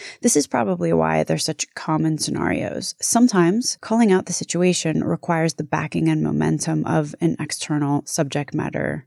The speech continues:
expert. It's hard to read the label from inside the bottle, if you know what I mean. But it's even harder to gain consensus. As you may have suspected by now,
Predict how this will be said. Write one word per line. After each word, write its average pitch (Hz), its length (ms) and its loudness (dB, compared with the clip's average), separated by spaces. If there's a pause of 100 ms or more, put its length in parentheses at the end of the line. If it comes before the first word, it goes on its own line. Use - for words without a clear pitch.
expert. - 480 -8 (220)
It's - 280 0 (120)
hard 185 260 0
to 170 100 2
read 156 180 0
the 147 60 0
label 151 360 0
from 151 240 2
inside 151 360 0
the - 60 -8
bottle, 190 460 -2
if 208 160 -4
you 214 80 2
know 220 80 4
what 220 100 4
I 220 40 2
mean. 247 240 4 (520)
But 165 260 2
it's 170 220 -2
even 160 220 4
harder 185 640 2
to 185 100 2
gain 156 240 0
consensus. - 800 -2 (300)
As 277 200 -4
you 277 60 8
may 208 140 6
have 156 240 -2
suspected 160 580 -4
by 123 160 0
now, 135 320 0